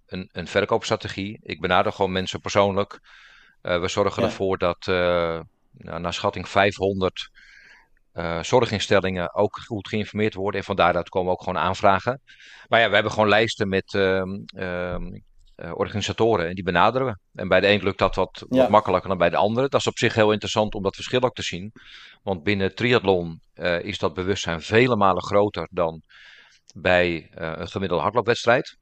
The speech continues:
Speaker 1: Heb je ook te maken met
Speaker 2: Heb je enig
Speaker 1: vrijwilligers
Speaker 2: idee
Speaker 1: die
Speaker 2: hoe dat komt?
Speaker 1: Wat zeg je?
Speaker 2: Heb je enig idee hoe dat komt?
Speaker 1: Nou, ik denk dat, ehm,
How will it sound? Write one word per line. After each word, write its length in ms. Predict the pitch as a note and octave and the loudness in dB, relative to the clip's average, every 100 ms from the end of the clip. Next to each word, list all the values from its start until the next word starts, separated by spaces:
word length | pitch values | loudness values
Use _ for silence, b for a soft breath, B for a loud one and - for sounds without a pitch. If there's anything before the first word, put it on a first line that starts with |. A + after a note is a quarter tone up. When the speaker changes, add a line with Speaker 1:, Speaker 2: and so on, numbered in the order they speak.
| _ _ | _ _
Speaker 1:
Heb 200 | - E2 | -12 -6
je 80 | F#2+ | -2
ook 100 | E2+ | -2
te 60 | - | 0
maken 240 | E2 D#2+ | 0 0
met 140 | F2+ - | -4 0
Speaker 2:
Heb 160 | F2+ | 2
je 60 | F3+ | 4
enig 160 | D#3+ E3 | 2 2
Speaker 1:
vrijwilligers 140 | F3+ | 4
Speaker 2:
idee 120 | D#3+ | 6
Speaker 1:
die 80 | D#3 | 6
Speaker 2:
hoe 100 | D3 | 4
dat 40 | - G#3+ | 2 -2
komt? 200 | F4+ - _ | -2 -12 _
Speaker 1:
Wat 140 | - - | -10 -2
zeg 120 | A#2 | 0
je? 160 | E3 - _ _ _ _ _ _ _ _ _ | 0 -4 _ _ _ _ _ _ _ _ _
Speaker 2:
Heb 200 | - C#3 | -2 2
je 80 | E3 | 6
enig 240 | E3 E3 D#3+ | 8 8 6
idee 200 | D3+ C#3 | 4 4
hoe 120 | D3 | 6
dat 180 | D3+ D3+ | 4 4
komt? 360 | C3 - - _ _ _ | -4 -4 -12 _ _ _
Speaker 1:
Nou, 280 | A#2+ A#2 D#3+ | 4 6 6
ik 120 | B2+ | 4
denk 180 | E3+ E3 | 4 6
dat, 240 | D3+ - | 2 4
ehm, 640 | D3+ C#3+ C#3+ C#3 C#3 C3+ | 6 8 10 10 10 8